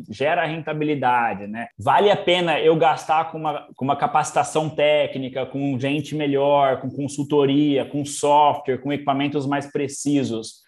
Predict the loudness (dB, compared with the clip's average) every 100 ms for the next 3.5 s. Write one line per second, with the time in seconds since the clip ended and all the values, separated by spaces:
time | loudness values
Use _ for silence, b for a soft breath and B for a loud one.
0 | b -2 -2 0 0 0 -2 -2 0 2
1 | 2 2 -2 -2 -2 -2 -4 -6 -8 _
2 | _ _ -4 -2 0 -2 -4 -16 -6 -2
3 | 0 2 0 -2 -6